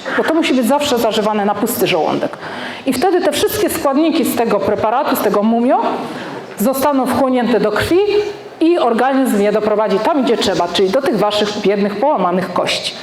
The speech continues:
I to, y, działanie, y, tych, y, o, już mamy tak,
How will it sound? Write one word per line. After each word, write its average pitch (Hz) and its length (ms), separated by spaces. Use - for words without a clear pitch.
I 226 80
to, 370 400
y, - 40
działanie, 302 680
y, - 20
tych, 233 260
y, - 320
o, 254 240
już 277 300
mamy 247 220
tak, 233 200